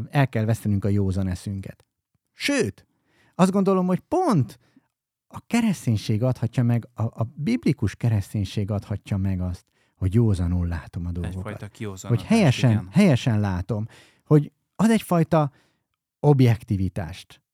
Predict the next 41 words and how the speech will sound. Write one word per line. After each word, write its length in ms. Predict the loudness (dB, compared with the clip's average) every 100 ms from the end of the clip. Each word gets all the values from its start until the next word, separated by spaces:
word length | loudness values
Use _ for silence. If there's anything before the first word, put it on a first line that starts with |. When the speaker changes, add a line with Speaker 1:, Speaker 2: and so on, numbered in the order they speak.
| _ 2
Speaker 1:
ami 160 | 4
nem 160 | 4 2
az 120 | 4
én 120 | 4
szubjektívumon 1200 | 2 0 2 4 2 -2 2 2 4 2 4 2
keresztül 600 | 0 0 0 -2 -2 -2
nézi, 400 | 0 0 -2 -4
hanem 300 | -4 -2 0
az 100 | 0
Isten 280 | -2 -4 -6
objektív-, 480 | -6 -6 -8 -6 -6
Speaker 2:
Nem 180 | -4 -8
csak 200 | -6 -2
azokat 260 | 0 0
a 20 | -4
Speaker 1:
objektivitását 300 | -6 -6 -6
Speaker 2:
tudományos 400 | -6 -6 -8 -8
Speaker 1:
tesznek. 200 | -8 -8
Speaker 2:
eredményeket 520 | -8 -10 -12 -14 -14
fogadom 460 | -10 -10 -10 -8
el, 120 | -8 -8
ami 200 | -10 -10
tetszik 440 | -12 -14 -14 -14
nekem, 340 | -14 -14 -12
vagy 160 | -12 -12
összhangban 480 | -14 -12 -12 -12 -12
van 120 | -12
az 140 | -12
én 100 | -12
elképzelésemmel, 920 | -12 -14 -16 -14 -12 -14 -14 -14 -12 -12
hanem 180 | -10
azokat 380 | -10 -10 -12 -14
is 120 | -16
elfogadom, 600 | -10 -12 -10 -14 -12 -12
amely 180 | -12 -12
esetleg 540 | -14 -14 -14 -16 _ _
nincs 260 | -10 -8 -10
összhangban 520 | -12 -12 -10 -12 -10 -10
az 100 | -10
én 120 | -12
elképzelésemmel. 1160 | -14 -12 -14 -12 -12 -10 -12 -10 -10 -8 -10